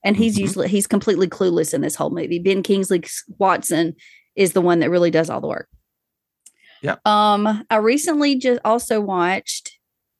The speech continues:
Speaker 1: Ian McKellen's film, which I think is the most current film right now out about Sherlock Holmes.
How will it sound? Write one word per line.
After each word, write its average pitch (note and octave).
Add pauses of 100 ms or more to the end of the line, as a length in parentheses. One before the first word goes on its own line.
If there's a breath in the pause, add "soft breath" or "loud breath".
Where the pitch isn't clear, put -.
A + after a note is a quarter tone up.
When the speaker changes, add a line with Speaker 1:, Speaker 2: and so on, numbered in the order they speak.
(100)
Speaker 1:
Ian B3
McKellen's A#3
film, -
which G3+
I G#3
think D#4+
is -
the A#3+
most G3
current G#3+ (100)
film F3+
right E3+
now E3+
out E3+
about -
Sherlock D#3
Holmes. -